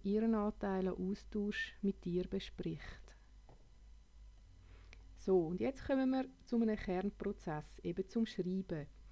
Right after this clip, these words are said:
Je nach Arbeitsphase ist das Schreiben entweder in die Begleitprozess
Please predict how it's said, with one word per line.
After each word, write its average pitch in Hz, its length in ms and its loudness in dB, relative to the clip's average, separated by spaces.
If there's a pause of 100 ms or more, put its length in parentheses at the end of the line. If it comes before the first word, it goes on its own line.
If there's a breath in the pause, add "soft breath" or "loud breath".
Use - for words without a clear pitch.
(1080 soft breath)
Je 240 120 4
nach 277 300 -2
Arbeitsphase 220 1080 0 (680)
ist 214 240 0
das 190 160 0
Schreiben 214 400 0
entweder 196 600 2 (280)
in 196 120 0
die 180 180 2
Begleitprozess 175 1000 -4